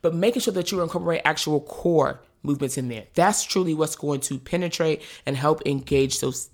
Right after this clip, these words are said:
deep core muscles, those deep postural muscles, which is what keeps us stabilized. This is what keeps our spine stable, so we can do whatever we want with our extremities.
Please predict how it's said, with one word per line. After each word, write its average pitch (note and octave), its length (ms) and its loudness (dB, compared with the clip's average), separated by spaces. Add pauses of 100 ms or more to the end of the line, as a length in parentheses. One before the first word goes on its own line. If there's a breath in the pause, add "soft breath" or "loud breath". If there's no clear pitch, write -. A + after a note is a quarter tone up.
deep A3+ 320 4 (300 loud breath)
core E3 300 6
muscles, C3+ 460 -2
those C3+ 200 -4
deep E3 460 -6
postural E3+ 480 6
muscles, B2+ 360 -6
which - 160 -8
is C3 120 -8
what C#3+ 260 0
keeps - 420 -10
us A2+ 140 -10
stabilized. F3+ 720 2 (180 loud breath)
This - 120 -10
is - 40 -10
what C3 180 -6
keeps - 260 -10
our A2+ 80 -10
spine E3 480 4
stable, D3+ 440 2 (140 loud breath)
so - 160 -6
we D#3 40 2
can D3+ 100 -6
do C#3 100 0
whatever D3 340 0
we D3 160 0
want C3+ 400 -6
with C3 240 -4
our B2 300 0
extremities. G#2+ 640 -6